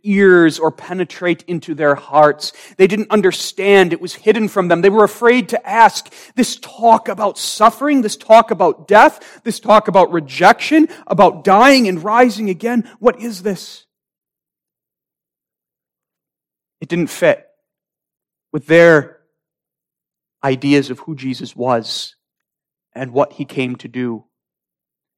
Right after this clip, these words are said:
And so they forgot these words because they did not enter into their hearts. And that explains in large measure the perplexity and the dread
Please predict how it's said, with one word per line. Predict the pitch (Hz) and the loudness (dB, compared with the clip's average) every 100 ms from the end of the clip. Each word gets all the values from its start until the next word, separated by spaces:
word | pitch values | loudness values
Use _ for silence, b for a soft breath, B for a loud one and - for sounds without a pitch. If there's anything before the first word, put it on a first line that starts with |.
| _ _ _ | _ _ _
And | 147 | -16
so | 165 | -8
they | 156 | -8
forgot | 147 156 156 170 - | -8 -8 -4 -4 -6
these | 160 147 | -16 -16
words | - 165 165 147 | -14 -14 -16 -18
because | - 160 165 151 | -18 -16 -14 -8
they | 165 | -6
did | 165 160 | -4 -2
not | 160 - | -2 -2
enter | 165 151 151 | -6 -6 -8
into | 170 160 151 | -8 -8 -6
their | 147 139 | -4 -4
hearts. | - 156 151 - - - - B B B B | 0 2 2 0 -12 -14 -16 B B B B
And | 170 147 | -2 4
that | 175 175 - - b | 6 6 2 -16 b
explains | 165 - - 185 185 190 180 156 | -16 -16 -4 2 2 2 -2 -6
in | 165 | -2
large | 156 160 151 156 | 2 2 2 -2
measure | 165 180 180 | 0 0 0
the | 156 156 | -6 -8
perplexity | - 165 - - 190 214 - - - 233 - 202 180 165 - b b | -8 -8 -8 0 2 2 -2 -18 -8 -6 -6 -6 -6 -8 -10 b b
and | 202 190 | 2 2
the | |
dread | 175 165 180 196 214 196 - | -2 -2 4 8 8 6 2